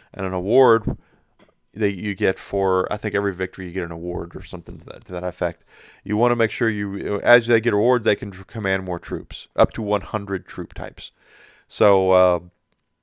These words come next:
you, up to a hundred troops of, of any type, I should say. So if you have a guy that has thirty soldiers, you give him an award, he can now command forty soldiers. And then next week you use him again,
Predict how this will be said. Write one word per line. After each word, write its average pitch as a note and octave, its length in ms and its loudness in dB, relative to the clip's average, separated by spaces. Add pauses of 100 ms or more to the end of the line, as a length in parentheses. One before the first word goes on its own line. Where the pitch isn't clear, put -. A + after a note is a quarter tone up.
(340)
you, G#2+ 300 -4
up G#2 120 2
to A#2+ 100 2
a G#2 180 4
hundred G2 280 -4
troops - 260 -2
of, F#2 140 -6 (100)
of F#2+ 180 0
any F2+ 160 -4
type, - 320 -4
I F2+ 60 -8
should - 220 -18
say. - 160 -14
So F#2 420 -4 (220)
if F#2+ 160 -16
you F#2+ 140 -8
have F2 360 0
a - 60 -20
guy F#2 240 0
that F2 240 -8
has F2+ 360 -4 (400)
thirty G2 300 2
soldiers, C#3 540 2
you F#2+ 80 -8
give G2+ 100 -4
him F#2+ 80 -6
an F#2 60 -4
award, A2+ 360 0
he G#2+ 120 -4
can F#2+ 120 -8
now G2 140 -4
command F#2+ 320 -8
forty F#2+ 240 -8
soldiers. - 500 -14
And F2 140 -16
then F2 160 -12
next F#2+ 240 -12
week G2 240 -10
you G2 60 -10
use F#2+ 160 -10
him F#2 60 -8
again, C3 400 2